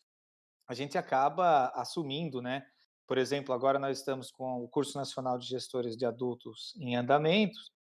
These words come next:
e eu assumi lá uma unidade didática pra, pra ministrar lá, pra, pra facilitar junto aos alunos. Mas, é, a, isso, isso, na verdade, não é parte da minha rotina, né? A rotina mesmo acaba sendo fazer a gestão de toda essa grande equipe, essas duzentas e tantas pessoas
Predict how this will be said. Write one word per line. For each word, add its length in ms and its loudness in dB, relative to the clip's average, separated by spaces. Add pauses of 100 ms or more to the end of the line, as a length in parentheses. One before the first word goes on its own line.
(140)
e 100 6
eu 140 10
assumi 340 6
lá 240 10
uma 120 4
unidade 440 6
didática 520 4
pra, 440 4 (400)
pra 160 -2
ministrar 680 4
lá, 180 6
pra, 320 -4
pra 160 -12
facilitar 720 0
junto 320 -4
aos 200 2
alunos. 540 2 (540)
Mas, 580 2
é, 500 2
a, 120 -6
isso, 440 -6
isso, 240 -6
na 80 0
verdade, 360 6
não 120 2
é 80 6
parte 400 4
da 80 4
minha 200 0
rotina, 560 -2
né? 160 0
A 80 -2
rotina 400 -4
mesmo 360 -2
acaba 320 -4
sendo 300 -6
fazer 280 -2
a 60 0
gestão 480 -2
de 120 -2
toda 240 2
essa 180 2
grande 400 4
equipe, 380 -6
essas 240 -4
duzentas 500 -2
e 80 -8
tantas 300 -8
pessoas 480 2